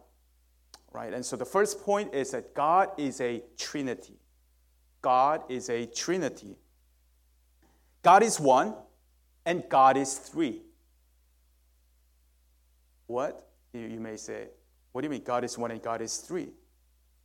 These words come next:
Both statements cannot be true at the same time, can they? You may ask.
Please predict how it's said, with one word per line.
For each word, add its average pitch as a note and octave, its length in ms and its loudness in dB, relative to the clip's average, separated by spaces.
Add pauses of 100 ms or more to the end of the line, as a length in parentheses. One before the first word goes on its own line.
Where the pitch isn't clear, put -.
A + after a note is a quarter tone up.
(180)
Both B3+ 300 6
statements D#3+ 840 0 (480)
cannot D3 400 6
be F#3 80 2
true - 380 2
at C#3+ 100 2
the C#3 80 -4
same D3+ 320 0
time, D3+ 420 2 (100)
can A#2 180 -8
they? D#3+ 280 -2 (1300)
You C3 100 -6
may B2 160 -4
ask. C3 540 -6